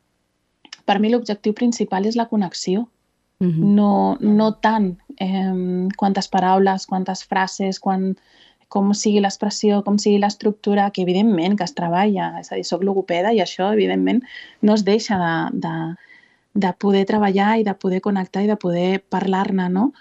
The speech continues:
Speaker 1: Però, mm, les famílies tenen algo que és, eh,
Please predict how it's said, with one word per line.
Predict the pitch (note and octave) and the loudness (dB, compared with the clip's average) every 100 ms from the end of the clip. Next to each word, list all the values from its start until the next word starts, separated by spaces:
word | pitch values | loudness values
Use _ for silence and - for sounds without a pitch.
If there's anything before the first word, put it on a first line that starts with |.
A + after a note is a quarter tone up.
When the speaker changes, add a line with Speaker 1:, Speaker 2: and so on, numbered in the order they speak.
| - _ _ _ - | -20 _ _ _ 2
Speaker 1:
Però, | G#3+ G#3 G#3 G3+ F#3+ F#3+ F#3+ - _ - | 4 4 2 0 0 -2 -4 -8 _ -4
mm, | A3 G#3 F#3+ F#3 F#3 F#3 F3+ F3+ F3+ F3+ - _ _ _ _ _ _ | 0 0 0 -2 -2 -2 -2 -2 -2 -2 -6 _ _ _ _ _ _
les | G3+ G3+ | 0 0
famílies | G#3 G3 F#3+ A3+ - | 2 2 4 2 2
tenen | C#4+ B3+ A3 G#3 - | 4 4 2 -2 -4
algo | G3+ G#3+ A3+ G3 | -2 2 2 0
que | G3 F3+ F3+ | -2 -2 -2
és, | F3+ - - | -4 -10 -10
eh, | F#3 F3 F3 F3+ - G#3+ | -6 -4 -4 -4 -4 -6